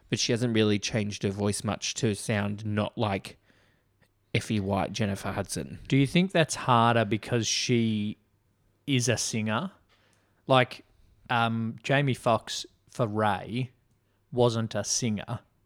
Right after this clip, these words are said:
Speaker 2: So learnt the singing
Speaker 1: More
Speaker 2: by
Speaker 1: an actor than a
Speaker 2: impersonating
Speaker 1: singer.
Speaker 2: Ray.
Speaker 1: Yeah, okay.
Speaker 2: Whereas Jennifer
Speaker 1: True,
Speaker 2: Hudson
Speaker 1: is
Speaker 2: is
Speaker 1: a
Speaker 2: a
Speaker 1: singer.
Speaker 2: singer.
Speaker 1: Yeah.
Speaker 2: But you get a lot of biopics where they have a lot of artistic license about the,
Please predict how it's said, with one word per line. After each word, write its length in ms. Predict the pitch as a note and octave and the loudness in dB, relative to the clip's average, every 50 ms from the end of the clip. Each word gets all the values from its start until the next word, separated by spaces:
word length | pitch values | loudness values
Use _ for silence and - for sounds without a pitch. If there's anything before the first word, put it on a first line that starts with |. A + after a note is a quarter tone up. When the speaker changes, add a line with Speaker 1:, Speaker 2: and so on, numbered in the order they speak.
| _ _ _ _ _ _ _ - | _ _ _ _ _ _ _ -6
Speaker 2:
So 180 | - - A#2 | 0 0 2
learnt 640 | A#2+ A#2+ A#2 B2 B2+ C3 C3+ C3 B2 A#2 - - - - | 2 2 2 2 2 4 2 2 0 -2 -6 -10 -10 -8
the 140 | B2+ A#2 A#2 | -6 -4 -4
singing 400 | - - - B2 A#2 A2+ A2 G#2+ | -2 -2 -2 -2 -2 0 0 2
Speaker 1:
More 220 | - B2+ B2+ B2 A#2 | 4 6 8 8 8
Speaker 2:
by 100 | A2 A2+ | 8 6
Speaker 1:
an 60 | A2+ | 6
actor 200 | A#2+ A#2 - - B2+ | 4 4 2 2 2
than 40 | A#2+ | 4
a 40 | B2 B2+ | 4 4
Speaker 2:
impersonating 440 | A2 G#2 G#2+ A2+ A2 A2 A2 A2 G#2 | 4 2 2 2 2 2 2 2 0
Speaker 1:
singer. 100 | G2 D2+ G#2+ | -2 -2 -2
Speaker 2:
Ray. 400 | G#2+ G2 F#2 G2 D3 F3+ F3 _ - | -2 -2 -2 -4 -6 -6 -8 _ -4
Speaker 1:
Yeah, 300 | C#3+ B2+ B2 A#2 A2+ A2 | 0 2 4 4 4 4
okay. 360 | A2 G#2+ - - - - - - _ _ _ _ _ _ _ _ _ - | 2 0 -2 -6 -6 -6 -8 -10 _ _ _ _ _ _ _ _ _ -6
Speaker 2:
Whereas 480 | A#2+ A#2 A2+ A2+ A2+ A2+ A2 - - - - | -2 0 0 2 0 0 -2 -6 -10 -10 -4
Jennifer 300 | - C#3 C#3+ D3+ F3+ D#3 | 0 2 6 8 8 8
Speaker 1:
True, 80 | B2 C3 | 8 8
Speaker 2:
Hudson 440 | A2 C3 B2+ B2 - - B2 A2+ A2+ | 6 6 4 4 0 -2 -2 0 0
Speaker 1:
is 140 | C#3 A#2+ A2 | 0 0 2
Speaker 2:
is 160 | C3 A2+ - | 2 0 2
Speaker 1:
a 40 | A2+ | 2
Speaker 2:
a 40 | |
Speaker 1:
singer. 240 | B2 - G#3 D#3 C3+ | 2 2 2 0 -2
Speaker 2:
singer. 280 | G#2+ F#2+ - G2 A#2+ C3 - | -4 -6 -6 -6 -6 -4 0
Speaker 1:
Yeah. 200 | C3 A#2 G2 - - _ - - - - _ - _ _ _ _ _ _ _ _ _ - - | 2 2 2 2 -2 _ -20 -20 -20 -20 _ -20 _ _ _ _ _ _ _ _ _ -20 -14
Speaker 2:
But 400 | D3 C3+ D3 C3+ B2 A#2+ - - - - _ _ _ _ _ _ _ _ _ _ _ _ _ _ _ _ _ _ _ | -4 2 4 4 6 4 2 -2 -8 -20 _ _ _ _ _ _ _ _ _ _ _ _ _ _ _ _ _ _ _
you 120 | - E3 D3+ | -4 -2 2
get 140 | F3 A3+ A3+ | 4 4 4
a 40 | |
lot 200 | F#3 D#3 D3 D3+ | 6 6 6 6
of 180 | D#3 C#3 - - | 6 4 0 2
biopics 680 | - C3 C3 C3 B2+ A#2+ A#2 A2+ - - C3 A2+ - - | 2 4 4 6 4 4 2 0 -2 -4 -6 -6 -6 -6
where 180 | - B2+ A#2 | -4 -4 -2
they 160 | A2+ A2+ A2 | 0 0 -2
have 180 | G#2+ A#2+ A#2+ G#2+ | 0 0 -2 -2
a 40 | A#2 | -2
lot 220 | A2+ C3 C#3+ C3 | 0 2 2 2
of 100 | A#2+ G#2 | 2 0
artistic 540 | G#2 G2 G2 - - G#2+ - - G2+ - - | -2 -4 -6 -8 -10 -10 -10 -10 -12 -12 -8
license 440 | - G2 F#2+ F#2+ - - G2+ - - | -6 -6 -4 -6 -6 -10 -12 -14 -14
about 240 | G2 G2+ G2+ - - | -10 -10 -10 -10 -12
the, 80 | G2+ | -14